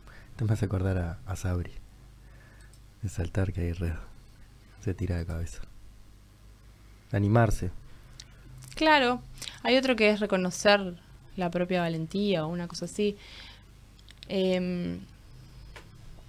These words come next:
Speaker 2: ir encontrando el, mi modo de ser en el mundo también, ¿no? No sé.
Speaker 1: Sí, como estaba. Búsqueda infinita, ¿no? Que
Speaker 2: Va
Speaker 1: también aceptar el cambio, aceptar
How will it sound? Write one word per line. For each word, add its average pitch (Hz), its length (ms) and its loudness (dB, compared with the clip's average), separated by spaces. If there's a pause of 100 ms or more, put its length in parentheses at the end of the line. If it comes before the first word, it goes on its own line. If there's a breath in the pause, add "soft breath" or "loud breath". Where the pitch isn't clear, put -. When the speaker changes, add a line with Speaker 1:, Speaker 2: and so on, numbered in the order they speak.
(520)
Speaker 2:
ir 247 140 4
encontrando 233 840 4
el, 180 240 2
mi 214 220 6
modo 233 320 8
de 170 120 6
ser 175 240 2
en 170 120 2
el 165 120 2
mundo 170 300 0
también, 165 460 -2
¿no? 214 240 -2 (1800 loud breath)
No 185 220 -2
sé. 180 320 -4 (1080)
Speaker 1:
Sí, - 80 -4
como 98 200 -6
estaba. 92 280 2 (560)
Búsqueda 120 340 6
infinita, 95 540 2
¿no? 120 360 2
Que 202 100 0
Speaker 2:
Va 214 100 6
Speaker 1:
también 101 360 4 (1160 loud breath)
aceptar 101 440 0
el 92 140 0
cambio, 110 580 6
aceptar 98 480 0